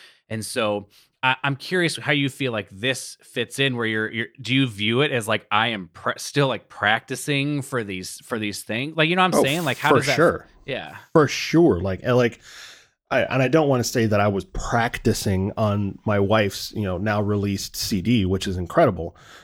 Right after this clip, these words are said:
Speaker 2: Um, but I mean, it was a learning experience and I approached it that way. And really everything that I do, uh, no matter if it's a paid, um,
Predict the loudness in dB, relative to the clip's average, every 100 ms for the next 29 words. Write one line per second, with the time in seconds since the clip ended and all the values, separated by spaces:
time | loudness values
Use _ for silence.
0 | _ -2 0 0 0 2 4 4 2 2
1 | 2 4 4 2 4 4 2 -2 -8 -8
2 | -10 -8 -4 0 0 -2 2 2 2 -4
3 | -4 -4 -6 -6 -8 -8 -16 -20 -2 2
4 | 4 4 6 6 6 2 2 -2 0 0
5 | 0 0 -2 0 2 2 0 -4 -12 _
6 | -10 -6 -2 2 2 4 2 0 0 -6
7 | -6 -12 -10 -2 0 0 -2 -10 _ _
8 | _ _ -2 0 0 -4 -6